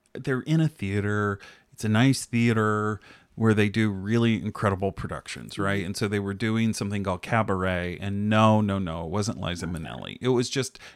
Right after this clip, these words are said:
a cabaret evening where they did, like, twenty-six different songs, fully choreographed,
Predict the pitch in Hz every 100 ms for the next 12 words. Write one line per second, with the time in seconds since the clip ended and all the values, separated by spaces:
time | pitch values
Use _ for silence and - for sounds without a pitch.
0 | - 143 - - 107 104 101 98 98 95
1 | 87 101 98 92 85 98 104 110 107 104
2 | 90 - - 151 175 - 143 - - -
3 | - 87 85 85 85 - - - - -
4 | 165 160 156 131 - 104 95 85 90 87
5 | 85 82 -